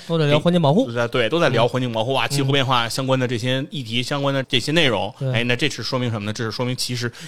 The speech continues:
Speaker 2: 也是一个非常广大的一个宣传的一个口径，对吧？
Speaker 1: 嗯。
Speaker 2: 通过这种广播的形式，哎，通过这种播客节目的方式，
Speaker 1: 嗯。
Speaker 2: 能够将这种内容、这种观念更多地去深入到每个人的内心当中。
Speaker 1: 对。嗯。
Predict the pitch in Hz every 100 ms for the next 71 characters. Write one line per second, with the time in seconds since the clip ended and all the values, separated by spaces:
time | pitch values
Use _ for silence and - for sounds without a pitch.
0 | - 117 98 - 233 120 117 104 135 123
1 | 123 117 101 110 127 117 101 101 107 98
2 | 127 120 101 104 101 107 92 110 107 -
3 | 139 127 131 - - 151 151 131 113 127
4 | 95 92 151 117 82 - - 98 - 127
5 | 120 113 107 101 92 139 - 190 104 98
6 | 170 202 151 107 127 101 - - 104 131
7 | 147 123 156 165 156 110 98 147 175 95
8 | - - - 107 92 113 151 180 120 104
9 | 135 117 117 113 - - 127 120 104 95
10 | 92 95 107 113 95 123 139 95 92 185
11 | 117 - _ _ -